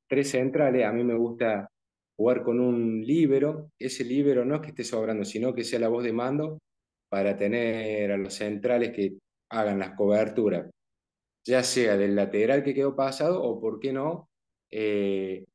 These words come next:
si le ganan la espalda en, en algún momento a, al cinco, ¿verdad? Para eso necesitamos,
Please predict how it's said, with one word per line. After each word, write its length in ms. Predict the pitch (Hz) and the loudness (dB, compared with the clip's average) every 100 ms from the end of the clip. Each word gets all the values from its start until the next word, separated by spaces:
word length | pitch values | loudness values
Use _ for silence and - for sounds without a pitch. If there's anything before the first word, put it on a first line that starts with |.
| _ _ - | _ _ -14
si 280 | - - 110 | -12 -4 0
le 160 | 107 | 2
ganan 300 | 104 120 123 | 2 2 0
la 80 | 113 | 0
espalda 400 | 107 - 117 123 | -2 -2 0 0
en, 240 | 117 110 104 | -2 -4 -6
en 160 | 101 | -6
algún 200 | 95 110 | -4 -4
momento 460 | 113 104 117 117 110 | -2 -4 -4 -4 -2
a, 60 | |
al 280 | 92 - 92 | -2 -4 -8
cinco, 400 | - 156 135 - | -2 2 2 2
¿verdad? 440 | 90 90 120 127 - | -2 0 0 -2 -6
Para 200 | - 110 | -2 0
eso 180 | 131 131 | 0 0
necesitamos, 800 | 117 117 104 113 117 98 87 | -2 -4 -4 -2 0 -2 -4